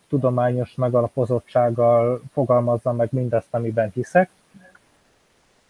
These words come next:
Úgyhogy innentől kezdve elindult egy nagyon érdekes, ö, út, amit bejártam, ami végül abban csúcsosodott ki, hogy, ö, sokkal hitelesebbé vált mindaz,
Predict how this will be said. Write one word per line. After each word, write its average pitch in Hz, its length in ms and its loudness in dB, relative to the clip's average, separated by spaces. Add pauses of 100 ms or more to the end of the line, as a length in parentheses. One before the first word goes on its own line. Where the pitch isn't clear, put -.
(160)
Úgyhogy 160 340 4
innentől 165 420 2
kezdve 147 500 2
elindult 139 460 0
egy 139 120 2
nagyon 131 300 2
érdekes, 123 840 -2
ö, 123 240 0
út, 123 260 -4
amit 120 460 -4
bejártam, 123 840 0 (1900)
ami 160 240 2
végül 156 320 2
abban 131 320 0
csúcsosodott 131 720 -4
ki, 139 160 0
hogy, 127 400 0
ö, 127 540 2 (600)
sokkal - 460 0
hitelesebbé 123 840 0
vált 120 360 0
mindaz, 120 720 0